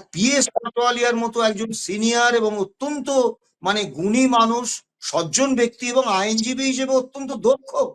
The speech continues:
তাকে এইভাবে অসম্মান করার অধিকার ওই বিজেপি নেতাকে কে দিয়েছে?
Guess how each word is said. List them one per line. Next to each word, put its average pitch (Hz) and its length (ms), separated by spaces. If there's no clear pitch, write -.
তাকে 208 480
এইভাবে 226 580
অসম্মান 226 600
করার 233 280
অধিকার 202 440
ওই 240 180
বিজেপি 233 400
নেতাকে 254 340
কে 277 200
দিয়েছে? 285 480